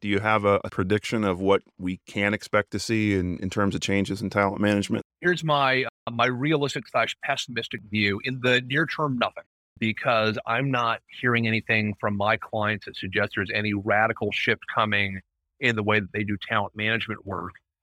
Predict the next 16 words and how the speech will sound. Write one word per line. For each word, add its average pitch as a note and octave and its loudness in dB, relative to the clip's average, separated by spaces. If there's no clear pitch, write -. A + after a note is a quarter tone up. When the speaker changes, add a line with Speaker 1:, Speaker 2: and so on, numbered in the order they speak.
Speaker 2:
And C#3 0
part D#3+ 4
of D3+ 0
that C3+ 2
might B2 2
be A#2+ 0
I A#2+ 0
do B2 -2
beat B2+ -4
the A#2 -2
drum A2+ 2
of, G#2+ 6
of G#2+ 0
fundamentalism, C3 2
meaning, A2 2
uh, A2+ 2